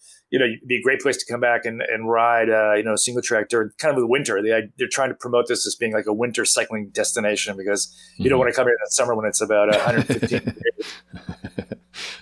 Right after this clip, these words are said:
Speaker 2: Yeah. Yeah, that sounds fantastic. Now, is, wh-, where do you see Israel Startup Nation as a team going in twenty twenty-two?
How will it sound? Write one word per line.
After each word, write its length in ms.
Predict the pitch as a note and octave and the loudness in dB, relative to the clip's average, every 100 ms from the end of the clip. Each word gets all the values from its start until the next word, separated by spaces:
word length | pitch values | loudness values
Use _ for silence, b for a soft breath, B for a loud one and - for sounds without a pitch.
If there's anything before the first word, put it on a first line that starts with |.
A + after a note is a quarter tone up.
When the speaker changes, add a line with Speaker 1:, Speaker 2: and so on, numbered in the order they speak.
| - | -18
Speaker 2:
Yeah. 240 | - F#2+ - _ B B B B B B _ _ _ _ _ _ _ - | -8 -8 -8 _ B B B B B B _ _ _ _ _ _ _ -4
Yeah, 160 | A2+ E2 | -2 0
that 120 | G#2 | 0
sounds 300 | B2+ G#2 - - | 0 -2 -4 -8
fantastic. 640 | - G#2 F#2 G2+ B2 - G#2 | 0 2 2 0 0 -2 -2
Now, 140 | A#2 | 2
is, 280 | D#3 D3+ - B B B B | 2 2 -4 B B B B
wh-, 440 | - C#3 - - | -4 -4 -4 -6
where 200 | - E3 | 2 4
do 40 | F3 | 4
you 60 | |
see 460 | D#3+ - D#3+ C#3 B2+ - _ _ _ _ _ _ _ _ - | 2 4 4 2 0 -6 _ _ _ _ _ _ _ _ 0
Israel 280 | A#2+ A#2 | 2 2
Startup 280 | G2+ G#2+ F#2+ | 2 4 4
Nation 260 | G2 F#2+ F#2+ | 4 2 2
as 140 | E2+ | 2
a 80 | D#2+ | 0
team 500 | - G2+ F#2+ E2 D#2+ - _ _ _ A2 | 0 2 2 2 0 -6 _ _ _ -4
going 500 | F#2+ F2 D#2+ - D#2+ - - | 0 0 0 -2 -4 -12 -4
in 320 | F2+ E2+ D#2+ E2+ _ | 0 2 0 -4 _
twenty 240 | - F#2+ D#2 | -4 -2 0
twenty-two? 480 | F2 D2+ E2+ C#2+ | -2 -2 -2 -2